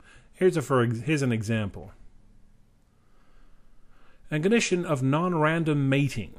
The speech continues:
So in our ancestral population, we have an equal distribution of alleles. However, the purple alleles seek mates within a population, and that produces an increase in the number of purple individuals. The favored genotypes increase in prevalence.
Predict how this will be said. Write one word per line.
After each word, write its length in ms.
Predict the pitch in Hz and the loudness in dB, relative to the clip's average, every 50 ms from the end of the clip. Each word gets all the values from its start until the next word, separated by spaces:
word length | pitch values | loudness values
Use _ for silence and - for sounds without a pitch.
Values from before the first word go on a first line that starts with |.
| - - | -18 -14
So 260 | - - - 123 120 | -8 0 2 4 4
in 100 | 117 117 | 4 4
our 180 | 117 113 113 120 | 2 2 2 2
ancestral 500 | 151 202 - - 196 170 - - 165 143 | 0 0 0 0 0 0 0 -2 -4 -4
population, 640 | - 147 147 143 - 127 110 104 101 - - 135 | -2 -4 -4 -2 -2 -4 -4 -4 -6 -6 -6 -4
we 80 | 131 117 | -4 -2
have 180 | 120 110 107 104 | -2 -4 -4 -6
an 80 | 104 107 | -4 -4
equal 260 | 135 160 - - 170 | -4 -4 -2 -4 -2
distribution 720 | 156 170 160 - - 156 139 123 117 117 117 - 131 127 | -2 -2 -4 -4 -4 -4 -2 0 0 0 0 -2 -2 -2
of 80 | 123 117 | 0 0
alleles. 580 | 127 127 123 117 107 - - - - - - - - - - - - - - | 0 2 2 2 0 -2 -4 -12 -16 -18 -20 -20 -20 -20 -20 -20 -20 -20 -10
However, 480 | - 147 147 185 190 151 110 87 - - | -2 2 4 4 4 4 2 0 -8 -8
the 80 | - 117 | -10 -6
purple 460 | - - 208 208 - - 131 113 - - | -2 0 -2 -2 0 0 -2 -2 -2 -2
alleles 600 | 127 117 110 107 101 98 90 120 143 143 - - - - - - - - - - | -4 -4 -4 -4 -6 -6 -8 -8 -10 -10 -12 -14 -20 -20 -20 -20 -20 -20 -20 -20
seek 380 | - - - - 170 175 170 151 | -14 -12 -4 -4 -2 -4 -2 -2
mates 380 | 135 131 127 131 135 143 - 143 | 0 2 2 2 0 -2 -4 -4
within 260 | 143 139 120 107 110 | -4 -2 -2 -2 -4
a 60 | 113 | -4
population, 840 | - - 123 104 104 - 123 131 151 147 135 - - - - 113 - - - - - - - - - - - - - - - - - | -4 -4 -4 -4 -4 -4 -2 0 2 0 0 -2 -4 -12 -14 -16 -18 -20 -20 -20 -20 -20 -20 -20 -20 -20 -20 -20 -20 -20 -20 -12 -4
and 140 | 117 120 139 | -2 0 0
that 160 | 170 180 - | 0 0 -4
produces 680 | - 156 143 131 120 117 107 - 113 107 107 101 101 - - - - | -6 -4 -2 0 2 0 0 -2 -4 -8 -8 -8 -10 -14 -18 -14 -10
an 180 | - 117 113 113 | -8 -6 -6 -4
increase 580 | 107 104 101 - - 156 160 165 - - - - - - | -6 -6 -8 -4 -2 0 0 0 -2 -6 -10 -12 -10 -6
in 220 | 131 117 117 120 | -2 0 0 0
the 80 | 131 127 | 0 0
number 340 | 113 107 107 107 110 110 | -2 -2 -2 -2 -2 -2
of 100 | 117 113 | -2 -2
purple 320 | - - 110 95 - 117 110 | -4 -6 -6 -4 -4 -4 -6
individuals. 800 | 90 85 98 98 143 165 147 123 98 92 - - - - - - - - - - | -4 -6 -6 -2 -2 -2 -2 -2 -6 -8 -10 -14 -16 -20 -20 -20 -20 -20 -16 -14
The 60 | 101 | -14
favored 440 | - - 131 123 117 113 101 95 95 | -8 -2 2 2 2 2 0 -4 -6
genotypes 640 | 87 135 180 190 147 120 - - - 107 104 117 - | 0 2 2 4 2 2 -2 -4 -10 -12 -12 -10 -6
increase 540 | - 127 131 127 - - 170 175 160 - - | -4 -4 -2 -2 0 0 0 0 0 -4 -6
in 180 | - 147 156 147 | -8 -8 -8 -8
prevalence. 680 | - - - 131 - 107 87 78 - - - - - | -4 0 0 0 0 -2 -8 -10 -14 -16 -18 -18 -18